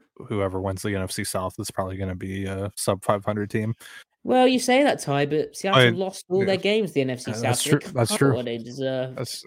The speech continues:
Speaker 1: that's true, that's true, that's true. That's
Speaker 2: But,
Speaker 1: true.
Speaker 2: as I say, keep the faith, 'cause I, I, you know,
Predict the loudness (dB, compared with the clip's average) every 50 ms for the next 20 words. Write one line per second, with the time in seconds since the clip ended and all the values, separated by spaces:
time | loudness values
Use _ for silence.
0 | -4 -2 -2 0 0 2 2 2 2 2 0 _ -2 -2 -2 -2 2 4 4 4
1 | 4 2 0 -2 -4 -4 -4 -4 -6 -6 -6 -6 -10 _ _ _ _ _ _ _
2 | 2 8 10 10 12 10 10 8 4 0 _ _ -2 -2 0 2 0 0 0 0
3 | 0 0 2 2 2 0 -2 -4 -6 -8 _ _ -6 -4 -4 -4 -4 -6 -10 -10
4 | -8 -8 -8 -8 -8 -10 -14 _ _ _ _ -6 -4 -4 -4 -4 -6 -6 -8 -8
5 | -8 -6 -2 0 2 4 4 4 4 2 0